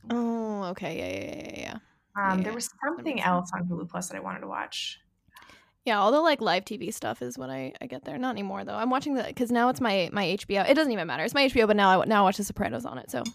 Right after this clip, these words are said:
Speaker 1: that's, that's what
Speaker 2: Gotcha.
Speaker 1: we're doing. But, uh, yeah, um, I feel like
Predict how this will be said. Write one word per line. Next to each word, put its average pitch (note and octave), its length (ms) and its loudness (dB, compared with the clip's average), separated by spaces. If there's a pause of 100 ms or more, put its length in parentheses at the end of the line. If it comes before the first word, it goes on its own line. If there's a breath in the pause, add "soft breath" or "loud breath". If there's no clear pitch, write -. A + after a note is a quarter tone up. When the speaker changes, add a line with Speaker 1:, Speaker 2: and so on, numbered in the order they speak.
(120)
Speaker 1:
that's, - 320 -6
that's A3+ 140 -8
what C4+ 100 -8
Speaker 2:
Gotcha. E3+ 160 -4
Speaker 1:
we're F3+ 60 -2
doing. F#3 100 -6 (480 soft breath)
But, A3+ 160 6
uh, G#3+ 300 8 (440 loud breath)
yeah, A3 360 8 (120)
um, C4+ 480 8 (360)
I G#4 80 4
feel B4+ 400 6
like - 240 -2